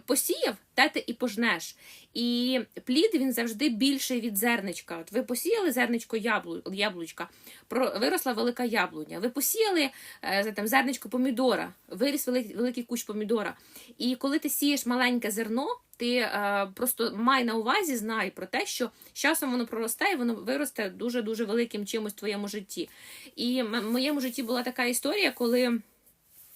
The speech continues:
е, мій знайомий відкрив збір на, е, допомогу діткам. Е, діткам в,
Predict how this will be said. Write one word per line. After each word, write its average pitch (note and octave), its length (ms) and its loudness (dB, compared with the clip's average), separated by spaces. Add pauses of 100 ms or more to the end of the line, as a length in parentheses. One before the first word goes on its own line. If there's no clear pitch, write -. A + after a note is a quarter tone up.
(100)
е, F#3 440 -2
мій A#3+ 180 0
знайомий A#3+ 560 0 (360)
відкрив B3+ 400 0
збір A3 460 0 (140)
на, A#3+ 600 2 (400)
е, G#3+ 260 -6
допомогу C4 540 0
діткам. F#3 500 -2 (340)
Е, F#3+ 260 -2
діткам G#3 580 -4 (240)
в, G3+ 520 0